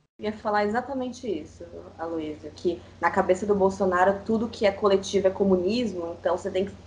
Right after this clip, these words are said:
tudo tem que ser individual, porque se você vai pro, pro bem-estar social no sentido de sociedade, da vida urbana, da vida humana, de você é um,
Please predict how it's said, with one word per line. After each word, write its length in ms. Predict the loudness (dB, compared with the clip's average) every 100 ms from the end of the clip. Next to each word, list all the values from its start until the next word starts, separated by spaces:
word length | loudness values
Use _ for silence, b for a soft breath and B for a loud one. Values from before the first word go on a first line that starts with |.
| -2
tudo 220 | 0 2
tem 120 | 0
que 60 | 2
ser 120 | 2
individual, 840 | 4 4 6 8 8 8 4 0 B B
porque 180 | -4 -2
se 140 | -2 -2
você 280 | -2 -2
vai 300 | 2 4 4
pro, 420 | 2 2 4 2 -2 B B _
pro 140 | -6
bem-estar 720 | 0 0 0 -4 -2 2 2
social 760 | 0 -6 -6 -6 -4 0 2 2
no 120 | 0
sentido 540 | -4 -6 -10 -8 -8 -6
de 80 | -8
sociedade, 1300 | -4 2 2 0 -4 -2 2 2 2 0 -4 -6
da 140 | -4 -4
vida 680 | -6 -8 -2 2 2 0 -8 b b b b -20 -20 -2
urbana, 720 | 2 2 6 10 10 8 2 -2
da 140 | -4
vida 260 | -6 -2 -2
humana, 720 | 0 0 0 0 -2 -4 -4
de 140 | -8
você 320 | -12 -12 -2 -2
é 80 |
um, 120 | -2